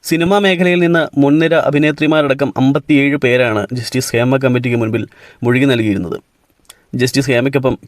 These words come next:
കെ ബി വത്സലകുമാരി, നടി ശാരദ എന്നിവരായിരുന്നു മറ്റംഗങ്ങൾ. രാജ്യത്ത് തന്നെ ആദ്യമായാണ് ഒരു സർക്കാർ ചലച്ചിത്ര മേഖലയിലെ സ്ത്രീകളുടെ പ്രശ്നങ്ങൾ പഠിക്കാൻ ഒരു കമ്മിറ്റിയെ നിയോഗിക്കുന്നത്. ഒന്നര വർഷത്തിന് ശേഷം രണ്ടായിരത്തി പത്തൊമ്പത് ഡിസംബർ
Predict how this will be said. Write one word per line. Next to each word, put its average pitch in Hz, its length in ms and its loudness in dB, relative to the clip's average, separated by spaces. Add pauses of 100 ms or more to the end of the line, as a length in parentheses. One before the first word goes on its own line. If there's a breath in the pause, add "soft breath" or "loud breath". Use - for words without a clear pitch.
കെ 127 80 0
ബി 131 180 0
വത്സലകുമാരി, 127 720 0
നടി 120 180 0
ശാരദ 120 360 0
എന്നിവരായിരുന്നു 117 640 0
മറ്റംഗങ്ങൾ. 101 500 -4 (600)
രാജ്യത്ത് 160 400 0
തന്നെ 165 240 0
ആദ്യമായാണ് 139 560 2
ഒരു 117 160 -2
സർക്കാർ 113 400 0 (360 soft breath)
ചലച്ചിത്ര 135 380 0
മേഖലയിലെ 151 420 2
സ്ത്രീകളുടെ 139 440 0
പ്രശ്നങ്ങൾ 139 340 0
പഠിക്കാൻ 120 380 0
ഒരു 120 180 -2
കമ്മിറ്റിയെ 117 420 -2
നിയോഗിക്കുന്നത്. 110 520 -6 (640 loud breath)
ഒന്നര 165 260 2
വർഷത്തിന് 170 340 -2
ശേഷം 160 380 -2 (440)
രണ്ടായിരത്തി 151 400 0
പത്തൊമ്പത് 147 420 2
ഡിസംബർ 139 380 0